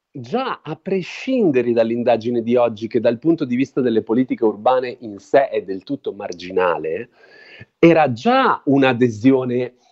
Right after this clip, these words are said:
totale al modello senza un pensiero consolidato e preciso sul cambiamento di rotta. Ora, quando un politico annuncia un cambiamento di rotta,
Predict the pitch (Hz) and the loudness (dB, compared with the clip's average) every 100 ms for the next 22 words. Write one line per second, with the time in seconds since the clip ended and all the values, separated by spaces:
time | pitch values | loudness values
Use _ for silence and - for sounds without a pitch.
0 | _ _ 151 123 131 123 127 123 117 110 | _ _ 2 4 4 2 0 0 0 0
1 | 123 127 131 135 - _ _ - - 151 | 0 0 0 -2 -6 _ _ -12 -2 0
2 | 147 139 151 139 - 165 151 139 135 123 | 0 0 0 0 0 0 0 0 0 0
3 | 120 - 131 127 127 123 117 113 - 113 | -2 0 4 4 4 0 -4 -2 0 2
4 | 110 113 113 110 117 107 104 104 - 117 | 2 2 2 2 -2 0 0 -2 -2 -2
5 | 104 104 107 110 _ _ - - - - | 0 2 2 0 _ _ -20 -20 -20 -10
6 | - 131 117 120 120 - - 135 117 113 | 2 4 6 6 4 0 -2 2 4 4
7 | 107 104 95 101 101 95 87 _ 92 87 | 2 0 -4 -2 0 0 0 _ -4 -4
8 | _ 170 147 127 - _ - 175 185 202 | _ 4 4 4 0 _ -4 -2 -2 -2
9 | 160 135 170 160 139 131 151 139 127 113 | -2 -4 -4 -6 -6 -4 -4 -4 -4 -2
10 | 123 131 151 139 131 160 135 120 - 127 | -2 0 -2 -4 -4 -2 -2 -2 -2 -2
11 | 123 | -2